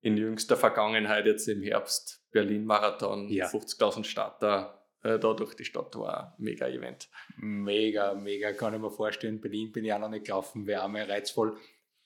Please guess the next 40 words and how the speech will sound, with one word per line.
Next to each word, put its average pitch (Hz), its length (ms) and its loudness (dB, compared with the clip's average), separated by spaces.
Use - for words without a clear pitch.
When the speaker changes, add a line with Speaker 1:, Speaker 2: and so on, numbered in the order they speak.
Speaker 2:
Eine 165 200 4
lustige 156 600 -2
Anekdote, 110 760 -4
letzte 101 300 -8
Frage, 104 300 -2
die 104 100 -4
dir 107 80 -2
in 104 80 -4
den 107 40 -10
Sinn 113 200 -6
kommt, 110 260 -6
die 98 220 -2
während 104 320 -2
einem 110 140 -6
Wettbewerb 120 600 -4
oder 104 120 -2
im 104 100 -2
Rahmen 104 280 -4
von 135 140 -4
einem 107 100 -4
Wettbewerb 110 460 -4
einmal 110 140 -10
stattgefunden 131 560 -6
hat, 120 120 -2
fällt - 260 2
dir 123 40 0
da 113 80 0
irgendwas 110 300 -4
ein, 113 180 0
irgendeine 110 300 -6
lustige - 340 -6
Anekdote? 131 640 -4
Speaker 1:
Lustige 147 500 4
Anekdote, 127 540 2
man, 123 300 4
man 123 160 0
nimmt 196 360 4
normalerweise 131 760 6
nix 127 360 2
wahr. - 520 6